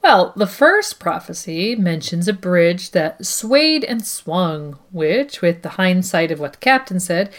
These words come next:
sounds a lot like the description of Balon's death at Pike. The man without a face waiting on the bridge sounds like a faceless man.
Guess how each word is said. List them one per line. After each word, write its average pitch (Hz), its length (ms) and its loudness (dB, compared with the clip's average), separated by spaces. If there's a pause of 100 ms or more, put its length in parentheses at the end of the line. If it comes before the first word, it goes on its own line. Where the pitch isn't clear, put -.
(200)
sounds 156 300 -6
a 139 60 -6
lot 240 280 2
like 196 240 4
the 190 80 -4
description 165 580 -4
of 151 140 -10
Balon's 160 500 0
death 156 380 0
at - 160 -10
Pike. - 520 0 (540)
The 190 60 0
man 214 260 6
without 185 260 4
a - 20 -6
face 233 440 2
waiting 170 300 -2
on 156 120 -6
the 147 60 -10
bridge 202 440 2
sounds 147 520 -8
like 151 200 -6
a 180 40 -10
faceless 285 540 0
man. 131 380 -12